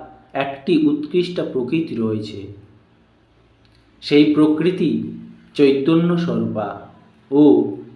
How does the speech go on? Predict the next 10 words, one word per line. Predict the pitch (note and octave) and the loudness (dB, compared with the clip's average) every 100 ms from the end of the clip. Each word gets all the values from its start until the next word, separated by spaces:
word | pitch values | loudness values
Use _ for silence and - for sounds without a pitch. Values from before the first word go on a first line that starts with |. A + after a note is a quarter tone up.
| B2 | -14
জীবভূতা। | A#2 C3+ D#3 F3+ - A#2+ A2+ G2+ F#2 F#2+ - - _ _ _ _ _ _ _ _ _ _ _ - _ _ | -6 -2 2 2 2 -4 -4 -6 -8 -12 -18 -20 _ _ _ _ _ _ _ _ _ _ _ -20 _ _
সেই | E3+ G3 | 4 6
শক্তি | - - - G#3 | 6 4 4 0
থেকে | - F#3+ - G3 C#3+ - - - - _ _ _ - | 4 4 6 6 6 2 -4 -10 -20 _ _ _ -8
সমস্ত, | D3+ D3 E3+ - _ _ _ _ _ _ _ _ _ _ _ _ _ _ | 0 2 2 0 _ _ _ _ _ _ _ _ _ _ _ _ _ _
আমার | C3 D#3+ F#3+ | 2 4 6
এই | F#3 F#3 E3 | 6 6 4
উভয় | D#3 E3+ G3 | 4 4 4
প্রকৃতি | G3 E3 D#3 F3 F3+ F#3 | 4 2 2 -2 -2 -4
থেকে | D#3+ C#3+ D3+ D#3+ A#2+ - | 0 0 4 4 4 -2